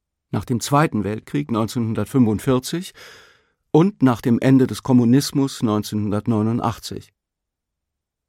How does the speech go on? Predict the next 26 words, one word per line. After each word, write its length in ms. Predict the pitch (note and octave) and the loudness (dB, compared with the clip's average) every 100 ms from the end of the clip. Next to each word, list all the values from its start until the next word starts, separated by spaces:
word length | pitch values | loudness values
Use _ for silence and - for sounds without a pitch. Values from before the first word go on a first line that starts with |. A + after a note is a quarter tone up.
| _ _ - - - - | _ _ -20 -20 -20 -6
Viele 480 | - G3 C3+ G2+ | 2 4 4 0
der 140 | F#2+ G#2 | -2 -4
Demokratien, 720 | G#2+ G#2+ - A2 - C3+ A#2+ | -2 -2 -2 -4 2 4 4
die 100 | A2 | 2
an 140 | G#2 | -2
diesen 240 | A2 A2 G2+ | -2 0 2
Wegmarken 520 | B2+ B2+ G#2+ G#2+ A2 | 2 4 2 2 -2
begründet 480 | G2+ A#2+ D3+ A2 G#2+ | 0 2 4 2 0
wurden, 280 | A2 A2+ | 0 0
sind 240 | G#2+ G#2+ G2 | -2 -4 -4
gescheitert, 640 | A#2 D3+ C3+ - - - _ _ _ _ _ _ _ | -4 0 0 -2 -10 -14 _ _ _ _ _ _ _
und 100 | A2+ | -6
zwar 180 | - A2+ | 0 0
unter 220 | - A#2+ | 2 2
Umständen, 600 | - C3 - C#3 C3+ A#2+ G#2+ | 4 2 2 2 4 4 2
die 160 | A2+ | 0
in 100 | G#2 | 2
mancherlei 420 | A#2 D#3 E3 A#2+ | 2 2 0 0
Hinsicht 380 | A2+ C3+ A#2 - | 2 2 0 -2
den 140 | A2 - | -4 0
unseren 480 | D3+ C#3+ G2 G2 | 0 0 0 -2
ähneln. 480 | - A#2+ G#2+ F#2 C3+ _ _ _ _ _ _ _ _ _ _ _ _ _ _ _ _ _ _ _ _ _ _ _ _ | -2 -2 -2 -4 -12 _ _ _ _ _ _ _ _ _ _ _ _ _ _ _ _ _ _ _ _ _ _ _ _
Geschichte 440 | - G#2+ E3+ - C3+ | -6 -2 -2 2 2
macht 280 | A2 A2+ - | 2 0 -4
uns 180 | A#2+ | -4
vertrauter 680 | - G#2+ - A#2 A2+ D3 D#3+ | -4 -8 0 0 2 -2 -4